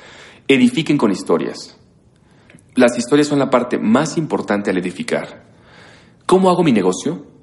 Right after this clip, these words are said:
Cuento historias todo el tiempo. He ganado más dinero hablando de Gloria Martínez que nadie en mi grupo. ¿Y es ella quien gana más en mi grupo?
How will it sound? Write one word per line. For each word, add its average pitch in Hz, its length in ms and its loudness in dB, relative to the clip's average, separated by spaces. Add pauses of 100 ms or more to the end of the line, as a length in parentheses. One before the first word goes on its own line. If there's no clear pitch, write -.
(400)
Cuento 160 260 2
historias 135 400 0
todo 120 180 4
el 101 120 0
tiempo. - 400 -8 (480)
He 143 80 4
ganado 151 280 2
más 147 200 0
dinero 127 240 2
hablando 123 280 2
de 104 120 2
Gloria 117 300 2
Martínez 104 520 -2
que - 160 -4
nadie 98 200 0
en 92 60 -4
mi 85 100 -2
grupo. 80 420 -8 (1200)
¿Y - 120 6
es 143 140 2
ella 147 200 4
quien 110 160 0
gana 135 160 2
más 127 180 -2
en 123 60 2
mi 95 100 0
grupo? - 580 -4